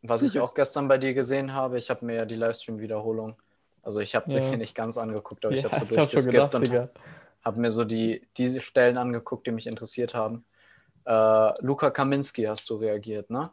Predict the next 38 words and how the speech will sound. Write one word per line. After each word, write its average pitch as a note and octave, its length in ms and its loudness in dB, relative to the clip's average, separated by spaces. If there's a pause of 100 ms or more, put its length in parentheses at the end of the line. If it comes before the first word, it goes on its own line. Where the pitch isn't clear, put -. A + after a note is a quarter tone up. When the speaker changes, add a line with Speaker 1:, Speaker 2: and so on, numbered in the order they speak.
Speaker 2:
Ja, C3 280 0
Digga, B2+ 240 2
das B2+ 180 -2
war B2+ 220 4
zum - 160 -4
ersten B2+ 340 0
Mal. B2+ 220 -2 (120)
Der C3+ 80 4
hat C3+ 140 0
dann C3 140 4
auch, B2+ 140 -2
der D#3 160 2
hat D3+ 60 2
mir D3 80 4
auch C#3 140 4
geschrieben, D#3 440 0
der A#2+ 100 6
hat - 100 0
auch B2+ 200 0
dann B2 280 -4
meine B2 200 -4
Story B2+ 280 -2
ge-, B2 180 -6
in B2+ 100 -6
seine A#2+ 180 4
Speaker 1:
Ja, A#2 40 4
Speaker 2:
Story B2 140 6
Speaker 1:
genau. C3 120 6
Speaker 2:
gepackt. A#2+ 420 2 (120)
Speaker 1:
Das - 200 0
hab C3 120 6
ich B2 140 -4
nämlich B2+ 180 2
Speaker 2:
Sehr, C#3 60 -2
Speaker 1:
auch B2+ 100 2
Speaker 2:
sehr C3 80 0
Speaker 1:
gesehen. B2 40 0
Speaker 2:
korrekt. A#2 440 -2